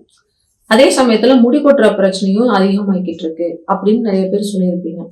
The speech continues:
அது ஆணா இருந்தாலும் சரி, பெண்ணா இருந்தாலும் சரி, அந்த பிரச்சனையுமே கொஞ்சம் குறையறத நீங்க நல்லாவே பார்த்திருக்க முடியும், நல்லாவே பார்ப்பீங்க.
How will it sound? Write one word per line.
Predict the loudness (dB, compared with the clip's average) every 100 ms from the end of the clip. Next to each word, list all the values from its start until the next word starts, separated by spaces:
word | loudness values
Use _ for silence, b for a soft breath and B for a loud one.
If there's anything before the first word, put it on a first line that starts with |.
| -4
அது | 0
ஆணா | 2 2 2
இருந்தாலும் | 0 -2 -2
சரி, | -2
பெண்ணா | -4 -4 -2 -2
இருந்தாலும் | -2 -4 -6
சரி, | -8 -10 -4
அந்த | 0 2 2
பிரச்சனையுமே | 0 -4 -4 -4 0 0 0
கொஞ்சம் | -2 -2 -2 -4
குறையறத | -2 0 0 -2
நீங்க | -2 -4
நல்லாவே | -6 -6 -4 -4
பார்த்திருக்க | -6 -12 -16 -16
முடியும், | -12 -6 -6
நல்லாவே | -6 -6 -8
பார்ப்பீங்க. | -10 -16 -18 -20